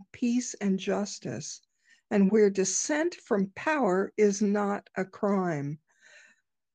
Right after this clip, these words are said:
This is obviously something that goes straight to the heart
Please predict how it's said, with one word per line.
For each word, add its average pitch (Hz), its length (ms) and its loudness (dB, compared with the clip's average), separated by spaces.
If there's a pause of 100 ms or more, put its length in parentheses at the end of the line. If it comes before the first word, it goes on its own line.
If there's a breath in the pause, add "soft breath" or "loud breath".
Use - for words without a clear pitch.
This 294 460 0
is 220 640 6 (1000)
obviously 180 1080 0 (160)
something 214 520 0
that 175 140 -2
goes 160 280 0
straight 254 640 -2
to 254 120 -2
the 226 120 0
heart 165 480 0